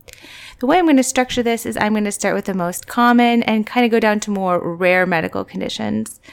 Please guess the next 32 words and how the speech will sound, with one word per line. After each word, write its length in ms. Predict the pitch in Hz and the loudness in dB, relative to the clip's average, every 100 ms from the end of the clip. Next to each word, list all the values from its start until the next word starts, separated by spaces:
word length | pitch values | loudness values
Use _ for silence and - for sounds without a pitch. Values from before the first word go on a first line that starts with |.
| - | -8
The 120 | - | -2
last 320 | 214 214 214 226 | 2 4 4 0
one 120 | 220 | -2
is 100 | 196 | -2
a 60 | |
doozy, 420 | 180 202 196 175 151 | -4 -2 -2 -2 -4
so 340 | 196 165 160 | -2 -2 -2
wait 320 | 170 175 170 | -4 -4 -4
for 120 | - | -4
that. 280 | 147 127 - _ _ _ _ _ _ _ | -2 -2 -4 _ _ _ _ _ _ _
So 120 | - 269 | -2 0
let's 260 | 392 - | 0 -4
start 160 | - 262 | -2 -2
with 160 | 254 | -2
one 140 | 247 240 | 0 0
that 100 | 196 | -2
you've 160 | 208 - | -4 -8
probably 400 | - 302 240 202 | -4 -2 0 -2
heard 280 | 202 185 | -4 -2
of 260 | 190 180 180 - | 0 0 -2 -6
and 260 | 185 185 | -6 -2
have 160 | 208 - | -4 0
already 220 | 262 285 | 2 2
discussed 520 | 226 202 - 185 185 | 0 -6 0 0 0
with 160 | 190 - | -8 -4
your 100 | 175 | -2
doctor 360 | 180 175 - | 0 -2 -2
or 140 | 160 175 | 0 0
the 80 | 165 | -2
pediatrician, 640 | 180 160 156 170 160 156 | -6 -4 -4 -6 -6 -6
which 180 | 165 - | -6 -2
is 220 | 165 160 | -2 -2